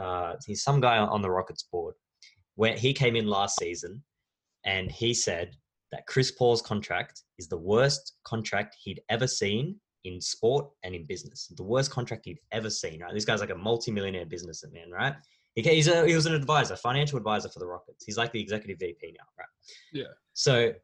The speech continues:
Speaker 1: he, for, him and Harden came together and essentially forced Daryl Morey to trade for Westbrook, get rid of C P three. So I think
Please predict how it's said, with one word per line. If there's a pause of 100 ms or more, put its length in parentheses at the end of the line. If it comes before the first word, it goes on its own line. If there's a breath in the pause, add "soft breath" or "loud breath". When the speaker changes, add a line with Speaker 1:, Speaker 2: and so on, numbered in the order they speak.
(180)
Speaker 1:
he, (760)
for,
him
and
Harden
came
together (360)
and (180)
essentially
forced (100)
Daryl
Morey
to
trade
for
Westbrook, (480)
get
rid
of
C
P
three. (400 soft breath)
So
I
think